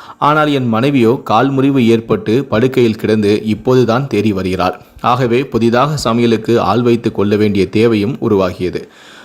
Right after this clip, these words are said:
கோகிலம் சமைக்க துவங்கிய முதல் நாள் அவள் போட்டு கொடுத்த காஃபி, செய்து வைத்த சட்னி, சாம்பார் எதுவுமே எனக்கு பிடிக்கவில்லை. என் மனைவி அவளை கோபத்தில் திட்டவே செய்தாள். மறுநாள் கோகிலம் சமைத்தபோது முட்டைக்கோஸ் வேக வைத்த சட்டி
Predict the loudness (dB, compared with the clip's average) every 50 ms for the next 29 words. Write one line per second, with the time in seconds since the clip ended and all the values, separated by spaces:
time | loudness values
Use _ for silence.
0 | -20 _ -2 2 2 2 2 2 0 -2 -2 -2 -2 -2 0 -2 0 0 -2 0
1 | 0 2 2 2 2 2 2 0 0 0 0 0 0 0 0 0 -2 -2 -4 -6
2 | -4 -4 -2 -2 -2 -2 -2 0 0 0 0 0 -2 0 0 0 0 0 -2 -2
3 | -4 -2 -2 -2 -2 -2 -4 -6 -6 -8 -6 -2 0 0 2 2 2 0 0 0
4 | -2 -4 -4 -4 -4 -4 -4 -4 -4 -4 -4 -4 -4 -4 -2 -2 -2 0 0 -2
5 | 0 0 0 2 2 2 2 2 2 0 0 0 -2 -4 -4 -6 -6 -4 -2 -2
6 | -2 -2 -2 -4 -4 -4 -4 -6 -6 -8 -10 -16 -20 -20 -20 -20 -20 -8 _ 0
7 | 0 2 2 2 2 2 2 2 2 2 2 2 2 2 0 0 0 0 0 0
8 | 0 0 -2 -2 -2 -4 -4 -6 -8 -6 -4 -2 0 0 0 0 0 0 0 0
9 | 0 -2 -4 -4 -8 -18 -20 -12 -6 -2 0 0 0 0 0 0 0 -2 -2 -2
10 | 0 2 2 2 2 2 0 -2 -4 -4 -2 -2 0 0 0 0 0 0 2 2
11 | 0 -2 -2 -4 -4 -4 -2 0 0 -2 0 0 0 -2 -2 -2 -2 -2 0 0
12 | 2 2 2 0 0 0 -2 -4 -4 -4 -4 -4 -4 -2 -2